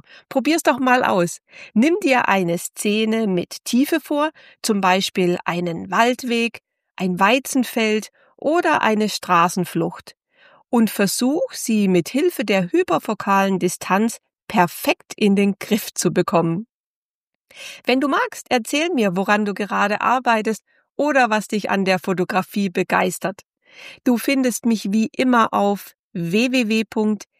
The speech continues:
l m foto punkt d e und auf Instagram unter watt punkt würmchen. Ich freue mich über deine Gedanken.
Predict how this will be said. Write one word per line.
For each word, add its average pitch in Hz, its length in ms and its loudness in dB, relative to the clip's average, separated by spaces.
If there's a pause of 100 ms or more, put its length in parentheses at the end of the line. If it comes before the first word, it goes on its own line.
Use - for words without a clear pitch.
(220)
l 240 320 2
m 220 280 0
foto 202 480 0
punkt 196 380 -2
d 196 80 4
e 190 340 2 (360)
und 339 280 0
auf 226 180 0
Instagram 190 880 0
unter 185 480 -2 (280)
watt 185 480 0
punkt 196 420 0 (280)
würmchen. 175 840 0 (220)
Ich 254 160 -2
freue 269 320 4
mich 180 320 -2
über 190 240 -2 (160)
deine 185 460 2
Gedanken. 185 680 -6